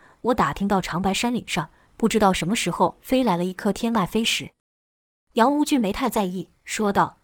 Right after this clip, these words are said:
：“那又如何？”岳长山道：“大哥，您是有所不知，这天外飞石非世间之物可比，若是能用这天外飞石炼作兵器，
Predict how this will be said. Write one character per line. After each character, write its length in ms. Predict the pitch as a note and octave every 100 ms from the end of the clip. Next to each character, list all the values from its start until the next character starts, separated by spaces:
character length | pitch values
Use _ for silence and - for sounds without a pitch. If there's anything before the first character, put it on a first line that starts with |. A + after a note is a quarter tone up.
| _
：“那 120 | C4
又 180 | A#3+ F#3+
如 120 | D#3+
何？” 320 | E3 C#3 D3+ _ _ _ _ _ _ _ _
岳 180 | - D4+
长 200 | A3 F#3
山 200 | G#3 B3
道 260 | A#3+ E3 - _ -
：“大 160 | G3
哥， 260 | F3 F#3+ G#3+ _ _ -
您 140 | A#3
是 140 | C4 A3
有 140 | F#3+
所 160 | A3 C#3+
不 140 | G3+
知， 220 | F#3 A3 - _ _
这 120 | C4+
天 220 | B3 B3+ B3+
外 140 | G3+
飞 180 | G#3+ B3
石 300 | - F3 G3
非 180 | - B3+
世 200 | B3 A3
间 180 | F#3+ G#3+
之 120 | A3+
物 160 | B3 G3
可 200 | - F3
比， 200 | E3+ - _ _
若 160 | - A#3+
是 120 | G#3+
能 180 | F3+ F#3
用 140 | A#3+
这 120 | F#3+ F#3+
天 220 | - A#3
外 140 | F#3+
飞 180 | - A#3
石 180 | - F#3
炼 180 | B3+ G3+
作 120 | D3+
兵 200 | G3 A3+
器， 260 | - G3+